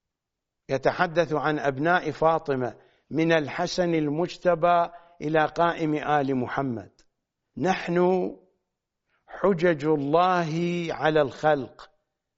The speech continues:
وفاطمة أمنا حجة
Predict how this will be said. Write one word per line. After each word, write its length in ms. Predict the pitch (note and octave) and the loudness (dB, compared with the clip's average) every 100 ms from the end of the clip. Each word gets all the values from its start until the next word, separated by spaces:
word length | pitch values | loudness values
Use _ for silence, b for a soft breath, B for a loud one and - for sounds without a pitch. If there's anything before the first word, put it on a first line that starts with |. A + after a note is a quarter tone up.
| _ _ _ _ _ _ - | _ _ _ _ _ _ -2
وفاطمة 920 | C#3+ D#3 D3 C#3+ F#3 F#3 E3+ D#3+ - | 0 2 0 0 -2 -2 -2 -4 0
أمنا 960 | F3 E3+ D#3 C3+ B2+ A#2+ B2 A#2+ C3 - _ | -2 -2 -4 -4 -2 0 0 -2 -8 -16 _
حجة 420 | - E3 B2+ C3+ | -2 -2 0 -4